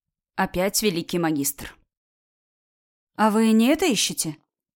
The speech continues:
спросила Зинка дворецкого Давида, застукав его за обыском кабинета Даниила Важного в главном доме.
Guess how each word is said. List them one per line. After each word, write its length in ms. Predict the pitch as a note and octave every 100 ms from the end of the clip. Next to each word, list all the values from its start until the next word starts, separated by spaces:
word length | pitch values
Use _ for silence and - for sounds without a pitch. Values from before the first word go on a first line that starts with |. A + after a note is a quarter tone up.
| -
спросила 480 | - G3+ - G3+ F#3
Зинка 280 | G3+ G3+ F3
дворецкого 560 | F#3 F#3+ F#3+ - F3+
Давида, 480 | F#3 F#3 A3+ G#3 F3 - - _ -
застукав 560 | B3+ B3 - C#4+ G#3
его 240 | G#3 F#3+ G#3+
за 160 | F#3+
обыском 500 | - G#3 F#3+ - F#3
кабинета 480 | E3+ F#3 F#3+ G3 F#3
Даниила 380 | F3+ F#3+ F#3 E3+
Важного 500 | F3 E3 G3+ G3+ E3+
в 80 | E3
главном 400 | F#3+ E3 E3+ F3
доме. 340 | E3+ D3+